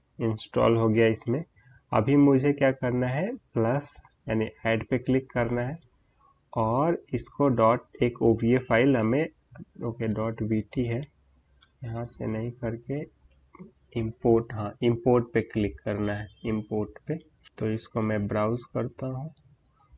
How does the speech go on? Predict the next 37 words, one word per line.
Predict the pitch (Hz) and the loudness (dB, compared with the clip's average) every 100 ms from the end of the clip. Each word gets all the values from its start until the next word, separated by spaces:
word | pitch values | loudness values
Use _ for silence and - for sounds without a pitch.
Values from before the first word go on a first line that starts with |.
| - | -6
और | 113 110 | -4 -4
जहाँ | - 110 104 113 | -4 -4 -4 -6
पे | 120 | -4
मेरा | 110 110 110 110 - | -2 -2 -2 -4 -4
file | 117 110 120 117 | -2 -2 -2 -4
है, | 135 190 _ _ _ _ _ 117 | -6 -8 _ _ _ _ _ -6
मैंने | 113 | -6
पाथ | 110 107 110 | -4 -4 -4
कॉपी | - - 110 - | -6 -6 -4 -4
कर | 117 117 110 | -4 -2 0
लिया | 110 110 | 0 -2
था, | 139 | -6
तो | 139 - 123 | -6 -6 -4
डॉट | 101 104 113 123 - | 0 0 0 -2 -2
ओ | 113 104 | 0 2
वी | 107 117 | 2 4
ए | 143 | 2
file | 147 117 113 160 | 0 -2 -2 -2
यहाँ | 160 127 107 - | -6 -6 -8 -6
पे | 147 190 - _ _ _ _ _ - | -4 -6 -8 _ _ _ _ _ -6
जो | 117 110 | -2 0
दिख | 113 - | 0 -4
रहा | 110 107 | -2 -2
है | |
ना, | 127 180 | -2 -2
इसको | 156 113 - 123 | -2 -2 2 4
OBA | 107 113 131 | 4 4 2
file | - 110 113 | 0 0 2
ही | 113 | 0
expected | - - - _ 117 - - 113 107 | -2 -10 -20 _ -8 -8 -6 -6 -4
है। | 151 - _ _ - - _ _ - | -8 -12 _ _ -20 -20 _ _ -20
इसको | - 123 | -6 -2
मैंने | 123 123 | 0 0
double | 120 123 123 | 2 0 0
click | - 120 - | 0 -2 -2
करा, | 117 135 170 _ _ _ - _ - | -2 -2 -4 _ _ _ -20 _ -4
Next। | 110 107 120 - - - | 0 2 0 -6 -16 -16